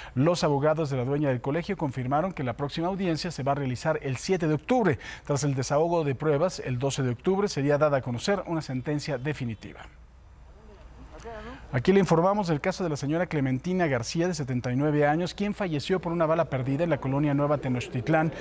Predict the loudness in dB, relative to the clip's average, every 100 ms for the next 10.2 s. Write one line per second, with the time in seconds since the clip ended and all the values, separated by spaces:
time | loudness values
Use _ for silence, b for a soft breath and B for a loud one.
0 | B 2 2 4 2 4 2 2 2 2
1 | 4 4 4 2 B B B -2 0 2
2 | 0 0 0 0 0 -4 -2 -2 0 2
3 | 2 2 2 -2 -2 -4 0 0 0 0
4 | 0 0 -4 -6 -6 -4 -2 -2 2 4
5 | 2 B B -4 0 2 2 2 0 0
6 | -2 0 2 2 2 0 0 0 0 0
7 | 0 0 2 2 0 -2 -4 -6 -2 0
8 | 0 0 -2 -4 -4 -2 -2 0 0 -2
9 | 0 -2 0 -2 0 0 0 -2 -6 -6
10 | -6 -6